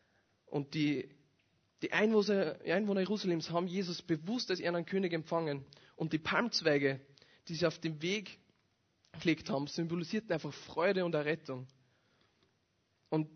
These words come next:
Jesus lässt sich bewusst als König empfangen und erfüllt so eine jahrhundertalte Prophetie, Jahrhunderte Jahre alte Prophetie aus,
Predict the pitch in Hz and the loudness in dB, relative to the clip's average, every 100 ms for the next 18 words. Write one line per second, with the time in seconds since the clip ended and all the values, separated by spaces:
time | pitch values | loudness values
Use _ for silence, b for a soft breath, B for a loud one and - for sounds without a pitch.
0 | - 156 202 190 190 180 - - - 151 | -4 0 0 2 2 2 -2 -8 -4 -4
1 | 160 247 226 165 - 196 202 165 147 - | -2 -4 -2 -4 -4 -2 -2 -2 -6 -6
2 | 160 143 131 - - 147 147 202 190 - | -6 -4 -8 -10 -4 -2 -2 -4 -6 -2
3 | 185 208 156 151 151 b b b b b | 0 2 2 0 -4 b b b b b
4 | b _ _ 151 147 147 226 202 165 170 | b _ _ -2 -2 0 -2 0 0 0
5 | 165 165 156 156 - 190 196 - _ _ | -4 -6 -6 -8 -6 -4 -4 -10 _ _
6 | 143 139 208 185 151 135 135 156 135 127 | -4 -2 -2 -2 -2 -2 -2 -4 -4 -6
7 | 120 127 135 - 131 160 151 139 147 - | -8 -10 -10 -10 -8 -6 -4 -4 -6 -12